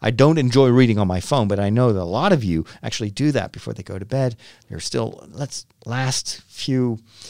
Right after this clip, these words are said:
you know, view, videos on YouTube, or th-, let me check my TikTok account, or, um, and all that is probably not very, very helpful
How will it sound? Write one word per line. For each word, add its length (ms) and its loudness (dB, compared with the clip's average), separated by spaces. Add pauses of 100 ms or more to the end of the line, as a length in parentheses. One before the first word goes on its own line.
(180)
you 80 -8
know, 120 2
view, 220 -6
videos 480 0
on 140 0
YouTube, 560 4
or 340 2
th-, 220 -10
let 320 -6
me 100 -4
check 280 -2
my 160 0
TikTok 640 2 (460)
account, 580 0
or, 520 -2
um, 480 -6 (1300)
and 160 2
all 220 6
that 380 2
is 440 -4
probably 480 0
not 300 0
very, 280 -2 (380)
very 260 -4
helpful 600 -4